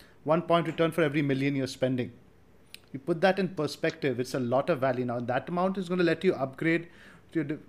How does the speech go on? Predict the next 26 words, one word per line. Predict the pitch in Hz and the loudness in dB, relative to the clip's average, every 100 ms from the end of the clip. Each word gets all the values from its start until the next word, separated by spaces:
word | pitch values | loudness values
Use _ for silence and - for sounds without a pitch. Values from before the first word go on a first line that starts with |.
| - | -14
play | - 151 - | -8 -6 0
all | 156 180 | 4 4
over | 165 156 | 4 0
the | 123 | -2
pitch. | 123 113 - 127 | -4 -8 -12 -8
And | 131 | -6
I | 139 160 | -2 0
do | 233 | 0
think | 277 233 | 0 0
Brewster | 160 180 - 202 | 2 0 2 0
is | 170 | 0
going | 175 | 0
to | 175 | 0
get | 165 | 0
consistent | 156 135 147 - 139 | -4 -6 -6 -4 -4
minutes. | 135 113 - 127 | -2 -4 -6 -4
I | 139 | -2
rate | 143 156 | 0 -2
him | 170 151 | 0 0
a | |
lot | 131 120 - - - | 2 0 -2 -20 -14
from | - 135 | -8 -8
the | 127 | -6
clips | 151 151 - | -4 -4 0
I've | 147 135 | 2 2
seen | 151 147 147 | -2 -2 -2